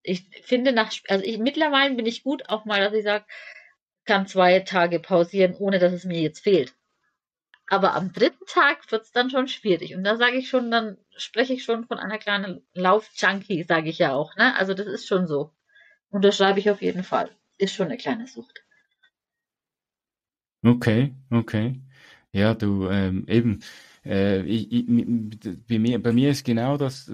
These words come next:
Speaker 2: das, das Gleiche, oder? Und, äh, ich bin eigentlich sehr überrascht eben, dass ich jetzt seit über einer Woche nicht mehr laufen ging. Eben für alle, die das noch nicht so, ich hab's auch nicht wirklich,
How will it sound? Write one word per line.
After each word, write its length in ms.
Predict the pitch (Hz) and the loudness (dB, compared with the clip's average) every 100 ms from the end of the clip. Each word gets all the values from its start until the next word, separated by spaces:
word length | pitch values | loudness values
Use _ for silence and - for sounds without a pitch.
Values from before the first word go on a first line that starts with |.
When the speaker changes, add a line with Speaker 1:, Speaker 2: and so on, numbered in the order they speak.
| 104 | -8
Speaker 2:
das, 160 | 120 113 | -8 -4
das 220 | 120 - | -6 -4
Gleiche, 580 | 113 117 151 - 110 110 | -2 -2 -4 -4 -2 -2
oder? 240 | 120 120 | -2 -2
Und, 180 | 113 113 | -4 -2
äh, 180 | 107 107 | -2 -2
ich 180 | 107 - | -4 -2
bin 140 | 117 | 0
eigentlich 240 | 117 110 | 0 -2
sehr 220 | - 123 131 | -2 0 0
überrascht 460 | 123 104 123 - | 0 -2 -4 -2
eben, 200 | 123 131 | -4 -2
dass 120 | 117 104 | -6 -4
ich 60 | |
jetzt 360 | 117 107 - - | -6 -6 -12 -10
seit 200 | 110 104 | -8 -4
über 240 | 123 123 117 | -4 -2 0
einer 220 | 120 107 | 2 2
Woche 500 | 117 131 - 123 - | 0 -2 -6 -6 -2
nicht 300 | 117 117 - | -2 -2 -2
mehr 120 | 107 | -4
laufen 440 | 104 110 147 - 143 | -2 -4 -6 -6 -4
ging. 380 | 143 151 131 - | -2 -2 -2 -4
Eben 420 | 110 120 120 - | -6 -2 -2 -4
für 320 | - 113 101 | -6 -4 -2
alle, 280 | 104 110 101 | -2 0 -2
die 160 | 107 | -4
das 220 | 98 95 - | -6 -6 -6
noch 160 | 98 | -4
nicht 260 | 113 120 - | -2 -2 -2
so, 300 | 127 120 110 - - - - - - - - - - - _ - | 0 0 -2 -10 -20 -18 -18 -18 -20 -20 -20 -20 -20 -20 _ -12
ich 140 | 127 | 0
hab's 260 | 160 156 143 | 2 2 0
auch 160 | 127 | 0
nicht 200 | 143 131 | 0 0
wirklich, 580 | 123 143 - - 123 - | 2 0 0 -8 -8 -8